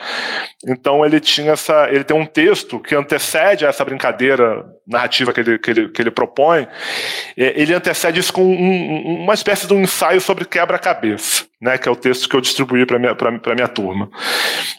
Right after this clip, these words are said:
E esse texto é muito bonito, assim, porque ele fala, ele, é, parece uma coi-, parece coisa do Cortázar, do Borges, aquela coisa que o cara faz uma longa, um ensaio sobre algo que aparentemente é banal, e aí ele vai puxando,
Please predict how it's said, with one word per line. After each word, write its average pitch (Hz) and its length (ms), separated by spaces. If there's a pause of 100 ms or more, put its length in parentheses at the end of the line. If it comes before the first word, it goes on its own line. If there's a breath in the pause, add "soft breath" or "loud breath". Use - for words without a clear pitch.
(140)
E - 80
esse 170 120
texto 208 200
é 190 40
muito 226 240
bonito, 180 380
assim, 143 180
porque 151 280
ele 190 100
fala, 170 560
ele, 127 100 (120)
é, 143 140
parece 233 280
uma 277 100
coi-, 226 160
parece 247 300
coisa 233 180
do 226 80
Cortázar, 135 680
do 120 100
Borges, 120 400
aquela 117 200
coisa 127 180
que - 20
o - 40
cara 131 180
faz 139 260
uma 139 100
longa, 143 720
um 143 140
ensaio 160 540
sobre 147 260
algo 151 220
que - 80
aparentemente 147 580
é 139 40
banal, 131 520
e 131 40
aí 127 60
ele 147 140
vai 127 260
puxando, 139 800